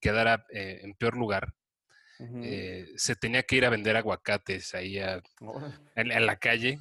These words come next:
Speaker 1: este
Speaker 2: Al Super Bowl.
Speaker 1: <laughs> Imagínate, no, no, al Super Bowl. No, en la calle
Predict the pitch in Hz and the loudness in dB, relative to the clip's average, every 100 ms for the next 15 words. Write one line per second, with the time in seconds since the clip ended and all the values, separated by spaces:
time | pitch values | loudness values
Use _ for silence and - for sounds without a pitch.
0 | - - 95 - - 104 101 101 - - | -10 -12 -8 -8 -2 0 2 4 8 8
1 | - - - 170 185 202 196 - - - | 8 8 8 6 8 6 4 -2 -18 -4
2 | 135 123 - - 135 - 135 - 151 139 | 0 0 0 -8 -8 0 0 2 2 2
3 | 120 123 135 131 123 113 117 - 110 123 | 2 2 2 2 2 0 -6 -4 0 0
4 | 135 190 139 131 127 127 - 208 233 240 | 4 4 6 4 2 2 4 4 2 -2